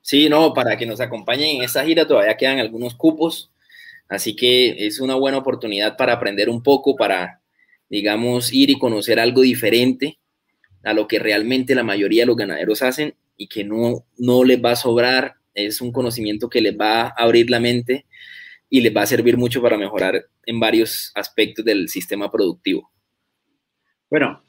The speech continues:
Speaker 2: y, y so-, mire, y sobre todo es que hay gente, mire, hay gente que me ha contactado de Panamá que quiere venir, eh, hay gente que también de Venezuela me ha contactado. Hay una gente que viajó cuántas horas para ir a la primera gira, Daniel.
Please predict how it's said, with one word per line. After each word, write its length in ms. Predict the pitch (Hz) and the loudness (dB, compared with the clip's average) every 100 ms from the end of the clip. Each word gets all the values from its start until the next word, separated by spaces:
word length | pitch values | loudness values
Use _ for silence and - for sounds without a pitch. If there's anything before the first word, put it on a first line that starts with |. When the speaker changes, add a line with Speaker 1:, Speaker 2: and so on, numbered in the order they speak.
| _ _ _ | _ _ _
Speaker 2:
y, 380 | - 117 127 - _ | -2 0 0 -4 _
y 440 | 127 120 120 123 | -2 -2 -2 -4
so-, 140 | - 143 | -8 -2
mire, 240 | 143 160 | 2 2
y 200 | - 123 | 2 0
sobre 240 | 120 120 110 | 2 0 2
todo 100 | 135 | 0
es 100 | 139 | -2
que 100 | 165 | -6
hay 40 | |
gente, 260 | 151 165 143 | -4 -4 -4
mire, 340 | 131 131 - _ _ - _ _ _ | -4 -6 -8 _ _ -20 _ _ _
hay 220 | 117 117 131 | -2 -2 -2
gente 380 | 147 143 147 | -6 -4 -6
que 120 | - 123 | -4 -2
me 120 | 110 | -2
ha 100 | 104 | -4
contactado 520 | 131 117 - 113 120 | -4 -6 -4 -4 -2
de 80 | 120 | -2
Panamá 520 | 110 101 95 104 120 | -4 -6 -2 -2 -2
que 120 | 107 | -8
quiere 260 | - 101 104 | -6 -2 -2
venir, 400 | 101 98 143 143 _ _ _ _ _ _ _ | -2 -4 -4 -6 _ _ _ _ _ _ _
eh, 460 | - 95 95 92 - _ _ | -2 2 2 0 -8 _ _
hay 160 | 95 110 | -4 -4
gente 360 | 110 104 120 - | -6 -6 -10 -6
que 280 | 107 98 95 | 0 0 0
también 400 | 92 90 92 98 | -2 -4 -4 -2
de 100 | 107 | 0
Venezuela 600 | 107 95 87 - 110 113 | 0 0 -4 -2 0 0
me 80 | 107 | -2
ha 80 | - | -8
contactado. 720 | 107 104 95 - 113 127 - _ _ _ _ _ _ - | -8 -4 -4 0 -2 -2 -6 _ _ _ _ _ _ -2
Hay 160 | 110 | 0
una 180 | 139 147 | 2 2
gente 320 | 160 147 160 | 0 -2 -2
que 120 | 156 | 0
viajó 320 | 120 104 120 - | 2 2 -2 -2
cuántas 440 | 170 160 165 151 | -2 0 -2 0
horas 200 | 160 156 | -2 0
para 180 | 131 113 | 0 2
ir 80 | 120 | 2
a 80 | |
la 160 | 139 127 | 0 -2
primera 320 | 107 110 117 | -4 0 0
gira, 240 | 131 120 95 | -2 -2 -2
Daniel. 400 | 92 95 90 | -2 -4 -6